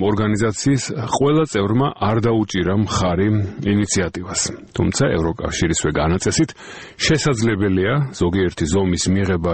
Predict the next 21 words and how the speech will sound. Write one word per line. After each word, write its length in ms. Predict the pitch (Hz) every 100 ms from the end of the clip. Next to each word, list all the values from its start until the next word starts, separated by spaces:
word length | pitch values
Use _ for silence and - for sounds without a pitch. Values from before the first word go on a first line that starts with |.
| 82
იმავე 220 | 87 87 85
სფეროში, 400 | 107 110 120 160 -
თუ 100 | 113 -
უმრავლესობა 920 | 107 127 127 127 113 104 110 104 131 151 135
მაინცაა 680 | 92 85 104 113 - 92 110
მომხრე. 400 | 95 82 - - - - _
ამ 160 | 92 110
შემთხვევაში 560 | 131 120 131 131 - 165 - - - -
ოცდაშვიდი 560 | 110 110 120 110 85 -
წევრიდან 440 | 101 107 113 135 143 - _
თხუთმეტი 680 | - - 131 123 110 104 127 - - 101
ემხრობოდა 580 | 98 107 92 90 95 113
პესტიციდების 840 | - 85 98 87 92 80 80 98 - 87
დაკრძალვას. 560 | 85 87 90 107 - - - - - - - - -
საფრთხის 420 | 165 170 - 143 -
ქვეშ 160 | 113 98 113
მყოფი 340 | - 110 104 90
ფუტკრების 480 | 104 110 92 80 78
დასაცავად 600 | 95 95 110 - 135 143 -
პირველი 300 | 104 104 85
დეკემბრიდან 760 | 87 98 107 101 113 113 151